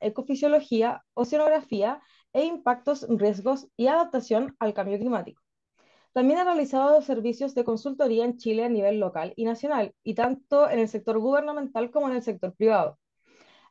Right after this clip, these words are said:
Además, ha sido consultora en organizaciones internacionales como el Programa de las Naciones Unidas para el Medio Ambiente, o pnuma. Es autora principal en el sexto informe de evaluación del Grupo Intergubernamental de Expertos sobre el Cambio Climático, o I P C C,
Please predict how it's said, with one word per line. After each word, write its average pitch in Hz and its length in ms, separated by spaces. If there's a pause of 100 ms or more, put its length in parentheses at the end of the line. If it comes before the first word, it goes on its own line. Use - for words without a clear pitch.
Además, 294 560 (240)
ha 269 160
sido 262 300
consultora 240 640
en 233 100
organizaciones 214 680
internacionales 285 840
como 277 400
el 240 140
Programa 226 340
de 226 60
las 220 100
Naciones 214 320
Unidas 208 320
para 208 160
el 202 80
Medio 208 220
Ambiente, 240 500
o 208 320 (560)
pnuma. 214 400 (960)
Es 311 140
autora 339 340
principal 277 560
en 269 60
el 233 80
sexto 247 320
informe 269 400
de 262 80
evaluación 233 500
del 254 140
Grupo 240 340
Intergubernamental 226 1000
de 254 80
Expertos 240 540
sobre 214 200
el 202 60
Cambio 208 260
Climático, 214 480
o 208 260
I 208 120
P 220 120
C 302 140
C, 302 300